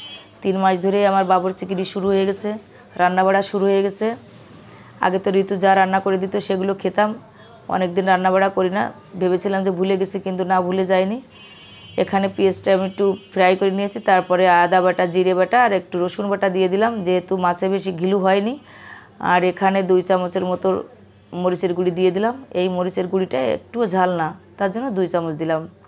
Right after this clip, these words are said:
আমি বেছে কুটে দিয়ে দেখেছি, এই যে দেখেন,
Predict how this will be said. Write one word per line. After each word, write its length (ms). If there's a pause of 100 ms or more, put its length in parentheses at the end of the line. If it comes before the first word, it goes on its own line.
(1080)
আমি 280
বেছে 300
কুটে 200
দিয়ে 220
দেখেছি, 520
এই 60
যে 80
দেখেন, 380